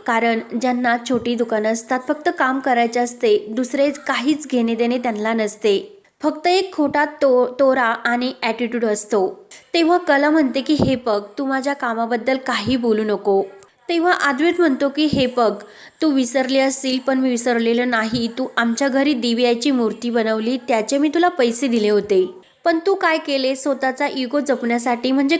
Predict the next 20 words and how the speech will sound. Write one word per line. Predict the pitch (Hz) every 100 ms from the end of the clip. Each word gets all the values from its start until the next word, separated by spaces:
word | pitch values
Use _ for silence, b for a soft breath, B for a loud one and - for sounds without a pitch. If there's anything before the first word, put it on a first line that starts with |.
| 339
खोटा, | 302 240 247 220 - B B B -
तो | 277 254 -
मुद्दाम | 269 226 269 277 285
ते |
पैसे | 262 226 226
तेथे | 269 226 240
ठेवून | 233 240 233 208
गेली." | 208 196 196 - - 240
ज्यांना | 320 320 359
स्वतःची | 381 339 294 311 330
स्वप्न | 349 311 262 269
ही | 277 320
खरंच | - 254 262 262
जपायची | 247 233 233 233
असतात, | 247 - 247 220 220
तर | 240
ते | 226 247 220 233 B B B
स्वतःच्या | - 269 262 262 302
मेहनतीची | 285 247 233 233 240 285
कमाई | 277 240 226 233